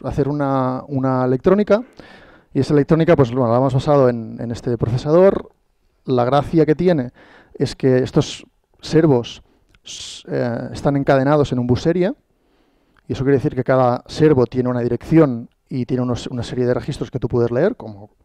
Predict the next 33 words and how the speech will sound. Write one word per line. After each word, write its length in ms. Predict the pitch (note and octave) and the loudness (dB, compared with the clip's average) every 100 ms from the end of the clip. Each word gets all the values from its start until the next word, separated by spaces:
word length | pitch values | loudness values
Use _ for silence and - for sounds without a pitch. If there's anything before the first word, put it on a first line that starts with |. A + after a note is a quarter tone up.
| - | -16
la 260 | G#2+ A2 | -10 -8
mayoría 280 | A2 A2+ A#2+ | -6 -2 0
de 60 | A#2+ | 0
dispositivos 560 | - A#2 A#2 B2 A#2 | 0 -4 0 0 0
a 60 | A#2+ | -2
los 140 | A2+ | -8
que 120 | - | -8
seguro 320 | A2+ B2 B2 B2 | -6 0 2 0
que 120 | A#2 | -2
habéis 200 | A#2+ - | -6 -6
utilizado. 520 | B2 C3 E3+ E3+ F#3+ - - - - - _ | -2 0 4 4 4 -2 -20 -20 -20 -20 _
Y 20 | C#3 | 0
lo 80 | |
que 60 | C3+ | 2
hacemos 240 | D3+ D#3 | 4 4
nosotros 220 | D#3 D3+ D#3+ | 4 2 2
es 80 | |
hacer 180 | D#3+ D3+ | 2 4
lo 100 | A#2+ | 4
mismo, 380 | B2+ C#3 A#2 G2+ | 2 -2 -6 -10
o 20 | |
sea, 280 | - B2+ A2 - _ _ _ _ C#3 | -2 -2 -2 -8 _ _ _ _ -10
programamos 520 | - A#2 B2 C#3 C3+ | -2 0 0 -2 -2
este, 1080 | D3 - D3 C#3 C#3 C#3 C3+ C3+ C3+ C#3 C3+ | -4 -2 0 2 4 4 4 2 0 -2 -6
el, 220 | C3 C3+ | -4 -2
el 120 | C#3+ C#3 | 0 0
Atmega 360 | C#3+ D#3+ D#3 | 2 2 2
para 200 | - B2+ | 4 2
que 100 | B2 | 2
sepa 260 | - C#3 C#3 | 0 2 4
leer 260 | C#3 C#3 | 6 6
del 160 | C#3 C#3+ | 6 6
bus, 400 | D3+ G#3+ D#4+ - | 8 6 4 -2